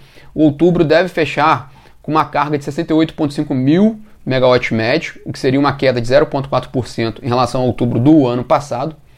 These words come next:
Novembro deve fech-, deve ter uma carga da ordem de setenta mil megawatts médios, de acordo com a previsão do O N S, o que seria uma alta de zero ponto seis por cento em relação a novembro do ano passado.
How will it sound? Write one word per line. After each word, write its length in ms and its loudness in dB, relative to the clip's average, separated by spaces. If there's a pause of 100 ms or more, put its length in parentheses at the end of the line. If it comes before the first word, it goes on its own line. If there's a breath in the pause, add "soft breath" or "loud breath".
(420 soft breath)
Novembro 720 2 (240 soft breath)
deve 300 0
fech-, 360 -4
deve 260 0
ter 140 -4
uma 120 0
carga 320 0
da 140 2
ordem 260 2
de 60 -4
setenta 520 -2
mil 200 4
megawatts 500 2
médios, 460 -2 (220 loud breath)
de 80 0
acordo 240 0
com 60 0
a 20 -4
previsão 340 2
do 60 4
O 40 4
N 100 2
S, 460 -2
o 80 -4
que 80 -12
seria 220 0
uma 120 4
alta 220 2
de 100 -2
zero 280 4
ponto 220 -2
seis 180 -2
por 220 -4
cento 360 -4
em 60 -6
relação 320 2
a 20 4
novembro 480 2
do 80 2
ano 140 4
passado. 560 -2